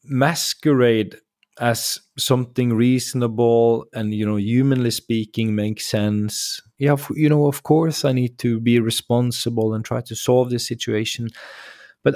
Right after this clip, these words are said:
I would say the Bible tells you to trust one hundred percent in God for every situation in your life. This is kind of radical message, but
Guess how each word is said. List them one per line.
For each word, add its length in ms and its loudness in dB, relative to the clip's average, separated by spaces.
I 100 4
would 200 2
say 500 2
the 100 0
Bible 680 0
tells 440 0
you 140 0
to 160 -6
trust 680 -4
one 500 2
hundred 640 0
percent 500 -4
in 140 -2
God 300 -6
for 360 -2
every 360 2
situation 640 -4
in 100 -4
your 160 -4
life. 440 -6
This 180 2
is 120 0
kind 180 0
of 80 4
radical 380 2
message, 580 -4
but 240 0